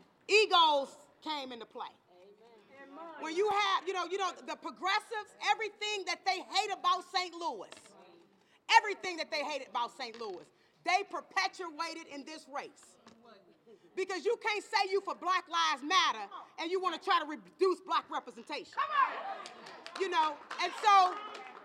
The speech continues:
if it wasn't but for her being in this race, I mean Megan Greene, we would have had a won, a win.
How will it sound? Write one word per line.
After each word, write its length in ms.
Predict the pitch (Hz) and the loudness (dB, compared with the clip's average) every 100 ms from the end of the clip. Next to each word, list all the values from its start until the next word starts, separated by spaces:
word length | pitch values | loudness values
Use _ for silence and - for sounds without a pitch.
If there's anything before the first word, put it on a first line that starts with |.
| - | -6
if 140 | 392 427 | -2 -2
it 140 | 392 | -4
wasn't 460 | 302 427 453 427 277 | 4 6 6 2 2
but 180 | 392 403 - | 4 4 2
for 80 | |
her 340 | 294 359 403 320 | 4 4 4 2
being 300 | 403 427 415 | -4 -2 -4
in 80 | 403 | -4
this 180 | 403 311 | -6 0
race, 340 | 415 294 - - | 2 2 -2 -16
I 140 | - 294 | -14 -10
mean 240 | 339 285 | -8 -2
Megan 320 | 349 392 427 | -2 -2 -4
Greene, 380 | 403 294 208 180 - _ 226 269 - - - - | -6 -6 -8 -10 -16 _ -20 -20 -20 -18 -16 -8
we 160 | 285 427 392 | -2 -2 0
would 120 | 349 | -2
have 120 | 330 | -2
had 400 | 294 320 330 311 | -2 2 4 2
a 20 | |
won, 260 | 285 208 - _ - - - - - 285 | -6 -10 -12 _ -20 -20 -20 -18 -6 -4
a 60 | |
win. 340 | 302 320 233 | -2 -4 -4